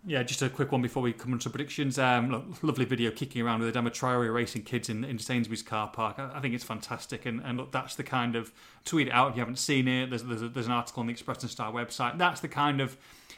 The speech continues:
integration and the kind of relationship you want, um, from your players. And yeah, you can be sarcastic and go, "Well, what have you done, a hamstring or whatever?" I mean, the kid was, he was literally just barely,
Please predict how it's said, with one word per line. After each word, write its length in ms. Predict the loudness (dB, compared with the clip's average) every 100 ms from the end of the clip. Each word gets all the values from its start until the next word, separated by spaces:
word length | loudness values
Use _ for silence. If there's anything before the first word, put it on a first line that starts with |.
| -4
integration 720 | 0 0 0 2 2 2 0
and 100 | -2
the 60 | 0
kind 180 | 0 0
of 60 |
relationship 580 | 2 0 0 -4 -6 -4
you 80 | -2
want, 360 | 2 0 0 -6
um, 400 | -2 2 2 -2 -6 -14 -2
from 180 | 4 4
your 120 | 4
players. 320 | 0 -4 -4
And 80 | -4
yeah, 80 | -4
you 100 | -2
can 140 | -2
be 60 | -2
sarcastic 520 | -6 -10 -12 -10 -8
and 80 | -6
go, 100 | -6
"Well, 200 | -4 -4
what 140 | -6
have 100 | -6
you 40 |
done, 140 | -6 -6
a 40 |
hamstring 420 | -6 -8 -8 -8
or 40 | -8
whatever?" 240 | -8 -6
I 40 | -4
mean, 140 | -6
the 60 | -8
kid 220 | -10 -12
was, 120 | -14 -16 -16 -10
he 80 | -6
was 140 | -6
literally 340 | -6 -8 -10
just 260 | -10 -12 -8
barely, 360 | -8 -8 -10